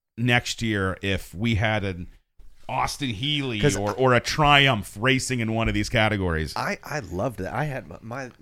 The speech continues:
Speaker 2: when I worked at Samsung, my, my desk, my whole area was like a little lab. I mean, granted, this was, like, mechanical. Th-, this was, like, little, you know,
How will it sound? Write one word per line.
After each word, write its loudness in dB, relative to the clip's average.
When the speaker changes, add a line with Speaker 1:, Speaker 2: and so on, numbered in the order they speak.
Speaker 2:
when -12
I -10
worked -12
at -14
Samsung, -12
my, -4
my -2
desk, -4
my -6
whole -2
area -6
was -8
like -6
a -8
little -6
lab. -8
I -8
mean, -4
granted, -6
this -8
was, -8
like, -8
mechanical. -6
Th-, -8
this -6
was, -10
like, -6
little, -6
you -10
know, -8